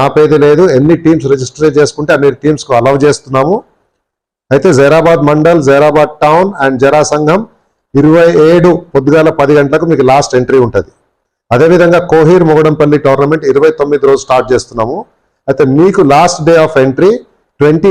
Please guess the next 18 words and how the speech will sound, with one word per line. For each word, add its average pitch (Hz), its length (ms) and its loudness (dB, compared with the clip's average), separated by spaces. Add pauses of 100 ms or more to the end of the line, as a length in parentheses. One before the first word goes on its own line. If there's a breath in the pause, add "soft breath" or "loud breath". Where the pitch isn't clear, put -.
ఎయిత్ 175 240 0
రోజు 180 220 2
ఉదయం 160 260 2
పది 143 180 2
గంటలకు 139 280 0
ఉంటది. 110 220 -4 (440)
ఎన్ని 175 260 2
టీంలు 175 300 2
వచ్చినా 165 280 -2 (420)
no 156 80 2 (120)
limit, 160 260 0 (640)
అందరినీ 170 440 0
యాక్సెప్ట్ 156 420 0
చేస్తాము. 151 500 -2 (520)
కానీ 180 200 2 (300)
డెడ్‌లైన్ 175 480 2
టైమ్ 165 260 2
ఏంటంటే, 151 400 0